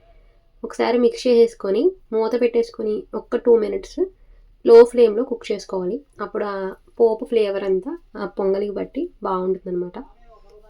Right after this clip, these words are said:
ఇది అచ్చం గుళ్ళో పెడితే పొంగల్ ఎలా ఉంటుందో సేమ్ అలాగే ఉందన్నమాట. నెయ్యితో వేసాం కదా పోపు, అందుకని as it is టెంపుల్ స్టైల్ పొంగల్ లాగే ఉందన్నమాట.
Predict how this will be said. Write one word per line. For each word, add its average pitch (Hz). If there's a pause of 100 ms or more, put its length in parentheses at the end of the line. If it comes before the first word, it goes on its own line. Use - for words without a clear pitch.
(240)
ఇది 202
అచ్చం 220
గుళ్ళో 208
పెడితే 214
పొంగల్ 202
ఎలా 190
ఉంటుందో 185
సేమ్ 196
అలాగే 196
ఉందన్నమాట. 190 (360)
నెయ్యితో 226
వేసాం 208
కదా 185
పోపు, 277
అందుకని 190
as 190
it -
is 202 (340)
టెంపుల్ 208
స్టైల్ 196 (260)
పొంగల్ 196
లాగే 196
ఉందన్నమాట. 180